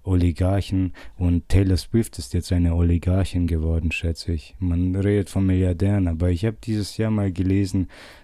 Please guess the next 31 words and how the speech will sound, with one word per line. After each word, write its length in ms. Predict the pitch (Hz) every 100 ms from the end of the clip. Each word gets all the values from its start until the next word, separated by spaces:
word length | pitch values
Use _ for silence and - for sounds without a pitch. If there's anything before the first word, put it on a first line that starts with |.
| -
dass 200 | 98 87
man 300 | 101 95 92 -
so 120 | 92
ein 100 | 92
paar 160 | 101
Mal 300 | 107 98 95 95
einen 240 | 98 92
Meme 220 | 101 113
gesehen, 460 | 101 87 95 98 87
wo, 180 | 87 80
wo 80 | 87
es 100 | 85
hieß, 240 | 92 85
wir 80 | 87
müssen, 540 | 92 101 - 98 95 87 - - -
wir 80 | 95
müssen 320 | 104 101 98
es 140 | 85
normalisieren, 880 | 98 95 92 90 85 80 98 107 98 - -
Milliardäre 680 | 95 92 92 82 98 98 90
Oligarchen 640 | 87 87 82 95 95 -
zu 160 | 85 82
nennen. 180 | 82 85
Und 140 | 82
ich 160 | 90 -
finde, 240 | 117 113
das 100 | 101
ist 60 | -
eine 120 | 104
gute 300 | 98 107 -
Idee. 460 | 101 92 107 98